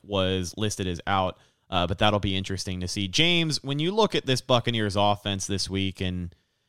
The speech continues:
and really what they're gonna try and dial in on, do you think kinda like Greg said, do you think this is finally the week where we see the door open for this run game, or do you think it's gonna be more of the same, where we work Rachaad White into the short passing game and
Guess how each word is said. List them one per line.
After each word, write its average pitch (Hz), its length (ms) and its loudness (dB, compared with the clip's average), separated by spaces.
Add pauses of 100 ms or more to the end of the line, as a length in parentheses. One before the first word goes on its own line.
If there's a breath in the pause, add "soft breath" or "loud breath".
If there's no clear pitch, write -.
(120)
and 110 120 -2
really 208 180 4
what 139 160 4
they're 135 100 2
gonna 113 140 2
try 110 240 0
and 101 140 0
dial 98 340 2
in 104 100 0
on, 98 220 0
do 98 160 0
you 151 160 4
think - 680 2 (600)
kinda 175 160 2
like 139 180 6
Greg 110 320 0
said, 135 440 4
do 139 100 2
you 147 140 4
think 175 280 2
this 165 160 0
is 151 120 2
finally 147 360 2
the 135 100 2
week 123 340 0
where 120 160 4
we 113 120 2
see 127 220 2
the 117 120 0
door 117 380 2
open 143 520 4 (360)
for 160 200 6
this 151 200 6
run 156 260 4
game, 160 340 2
or 123 100 6
do 123 100 6
you 131 100 8
think 147 200 0
it's 156 140 2
gonna 151 160 2
be 143 100 4
more 147 200 4
of 147 60 4
the 147 80 4
same, 143 400 2
where 101 220 2
we 104 160 0
work 120 340 0
Rachaad 117 380 4
White 117 260 4
into 113 140 0
the 110 80 2
short 120 260 2
passing 113 420 2
game 113 340 0
and 113 200 -2